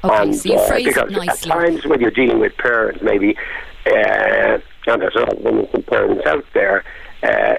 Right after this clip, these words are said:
Speaker 2: you have to be understanding and not frightened and create a situation in the person's mind that something dramatic is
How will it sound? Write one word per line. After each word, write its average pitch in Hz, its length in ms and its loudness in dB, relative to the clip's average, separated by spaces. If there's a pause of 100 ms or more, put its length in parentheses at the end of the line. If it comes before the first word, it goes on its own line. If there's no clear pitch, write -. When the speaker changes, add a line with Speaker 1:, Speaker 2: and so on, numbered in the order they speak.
Speaker 2:
you 135 200 0
have 123 200 -2
to - 260 0
be 113 180 0
understanding 113 880 -2
and 98 200 2
not 107 160 0
frightened - 480 -2
and - 180 0
create 113 340 0
a 92 120 -6
situation 110 640 0
in - 40 0
the - 60 0
person's - 540 -2
mind 107 240 0
that - 120 -4
something 107 300 0
dramatic - 420 0
is 104 80 0